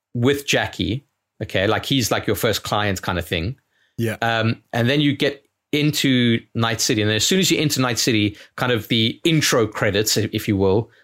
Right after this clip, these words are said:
Speaker 1: roll, where it's like, yeah, you do the montage of your life with Jackie. And I guess that's how they kind of reconcile the fact that you never knew Jackie before, but now when you get into the actual game, it's like you're best friends.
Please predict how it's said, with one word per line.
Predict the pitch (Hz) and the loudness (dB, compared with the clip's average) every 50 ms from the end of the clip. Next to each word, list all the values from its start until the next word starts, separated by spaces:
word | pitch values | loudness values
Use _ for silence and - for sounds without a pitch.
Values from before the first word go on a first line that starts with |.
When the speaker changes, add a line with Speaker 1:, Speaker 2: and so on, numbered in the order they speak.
| _ _ - | _ _ -2
Speaker 1:
roll, | 110 120 131 123 113 110 107 | 2 4 4 4 4 4 4
where | 104 107 104 | 4 4 2
it's | 101 - - | 2 0 0
like, | 110 98 - | -2 0 0
yeah, | - 113 | 0 0
you | 101 101 | 0 2
do | 101 127 | 2 2
the | 120 117 | 2 4
montage | 110 120 127 127 123 - - 113 107 104 98 - | 4 4 2 2 0 0 0 2 2 2 2 2
of | 113 107 101 87 - - - - _ _ | 2 2 2 0 -4 -10 -20 -20 _ _
your | - 101 110 123 127 123 120 | -4 0 2 4 4 4 4
life | 117 120 120 120 117 131 - - - - - _ _ _ _ _ _ _ _ - | 4 2 2 2 0 0 -2 -4 -8 -12 -18 _ _ _ _ _ _ _ _ -2
with | 117 117 117 - - | -2 -2 -2 0 0
Jackie. | - 117 110 - - | -2 -2 0 -2 -2
And | 98 | -2
I | 104 107 | 0 0
guess | 160 147 - | 0 2 2
that's | - 160 160 | 2 0 2
how | - 170 156 | 2 2 2
they | 135 131 | 2 0
kind | - - 127 | 0 0 0
of | 120 110 | 0 2
reconcile | 113 131 131 - 123 110 - 123 117 113 | 2 0 0 0 -2 -2 0 2 2 2
the | 107 101 | 0 0
fact | - 113 101 - | -2 -4 -2 -2
that | 113 98 - - | -2 -2 -2 0
you | 117 123 | 0 2
never | 120 123 127 117 120 | 4 4 2 2 2
knew | 120 113 | 2 2
Jackie | 107 - 117 101 - - | 2 2 0 0 -2 -4
before, | 92 95 92 - - 131 107 95 87 85 - - - - _ | -4 -4 -2 0 2 4 4 4 2 0 -4 -10 -20 -8 _
but | - 117 98 - | -4 -4 -2 0
now | 120 123 123 120 113 107 | 0 0 0 2 0 2
when | 101 107 107 | 2 2 0
you | 104 | 0
get | 98 120 110 - | 0 -2 -2 -2
into | - 123 113 - | -2 -2 -2 -2
the | - - - | -2 -2 -2
actual | 107 - 120 | -2 -4 -2
game, | 101 104 113 107 98 92 | -2 0 0 0 -2 -2
it's | 90 - | -2 -4
like | 90 - | -4 -4
you're | 101 90 | -2 -2
best | 104 95 - - | 0 -2 0 0
friends. | - 101 90 80 78 82 - - - | 0 0 0 -2 -2 -4 -6 -8 -10